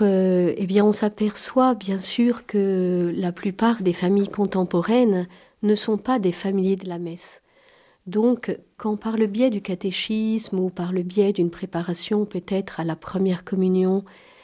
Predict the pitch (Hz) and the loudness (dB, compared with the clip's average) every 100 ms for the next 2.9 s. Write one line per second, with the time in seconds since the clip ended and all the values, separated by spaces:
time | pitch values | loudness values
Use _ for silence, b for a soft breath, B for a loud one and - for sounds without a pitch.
0 | B B B 202 175 180 220 214 190 190 | B B B -2 2 4 4 4 2 2
1 | 226 269 - - 175 - 175 - 185 175 | 2 0 -2 -6 -8 -10 -10 -6 -6 -6
2 | - 190 175 175 170 180 185 233 | -4 -2 -2 0 -2 -2 0 2